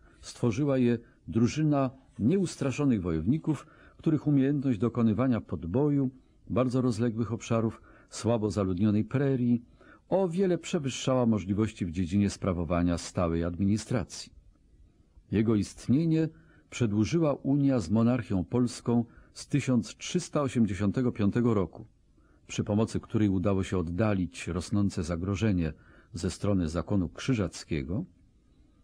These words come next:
jego zaś niepewną władzę nad prowincjami południowymi, Wołyniem, Podolem i Ukrainą, ostatecznie uznano dzięki przejściu tych ziem do Królestwa Polskiego w okresie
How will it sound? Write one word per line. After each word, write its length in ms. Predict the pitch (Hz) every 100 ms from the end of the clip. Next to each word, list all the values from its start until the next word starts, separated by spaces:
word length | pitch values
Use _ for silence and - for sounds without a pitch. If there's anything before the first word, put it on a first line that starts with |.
| _
jego 280 | 98 143 143
zaś 260 | 117 110 104
niepewną 540 | 107 127 139 113 92
władzę 380 | 82 104 87 90
nad 160 | 85
prowincjami 640 | - 98 82 82 - 90 78
południowymi, 880 | - 131 107 101 85 87 80 98 147 - - - -
Wołyniem, 600 | 98 101 101 98 110 131
Podolem 520 | 101 82 98 90 82
i 60 | 80
Ukrainą, 680 | 76 76 71 73 92 156 160 - _ _ _ _ _ -
ostatecznie 720 | 131 - 117 151 - 143 139
uznano 800 | 147 101 92 120 139 147 156 156 - - -
dzięki 360 | 82 127 127 120
przejściu 580 | - - 180 160 - 143
tych 220 | 120 90
ziem 360 | 78 131 143 135 _ _ 87
do 280 | 110 127
Królestwa 540 | 127 - 104 107 - 107
Polskiego 760 | - 98 - - 87 80 92 90 - - -
w 80 |
okresie 540 | 101 - 92 - 95